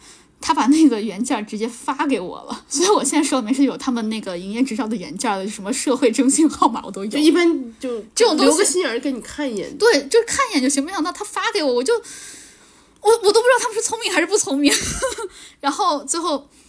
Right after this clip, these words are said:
Speaker 1: 还好啦，然后我，我就说：“那我第二天去找你们吧，就是我有这个，你们，我知道你们这个营业地址了，然后我也知道你们有这个营业执照，你也办下来了。”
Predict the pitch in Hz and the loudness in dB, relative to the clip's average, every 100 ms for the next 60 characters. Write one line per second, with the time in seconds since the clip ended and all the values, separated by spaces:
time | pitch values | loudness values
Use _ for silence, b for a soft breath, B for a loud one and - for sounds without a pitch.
0 | B B B - 247 370 - 208 196 202 | B B B -2 0 0 0 -2 -4 -4
1 | 220 285 262 226 220 214 269 269 - 277 | -2 0 0 -2 -8 -8 -6 -6 -4 0
2 | 277 240 - 254 233 247 254 208 180 233 | 0 0 -4 -6 -6 -6 -6 -8 -8 -8
3 | 185 143 117 220 233 214 202 226 208 226 | -10 -12 -10 -8 -6 -6 -2 -2 -2 -6
4 | 208 - 196 196 202 202 247 214 185 220 | -8 -10 -12 -12 -10 -6 -6 -6 -8 -8
5 | 196 202 220 220 220 - 127 202 226 220 | -8 -8 -10 -10 -12 -12 -10 -6 -4 -4
6 | 214 226 202 214 202 190 202 202 220 214 | -4 -4 -4 -6 -6 -6 -6 -6 -8 -8
7 | 220 208 220 277 277 262 - - - | -8 -8 -4 0 0 0 -8 -10 -16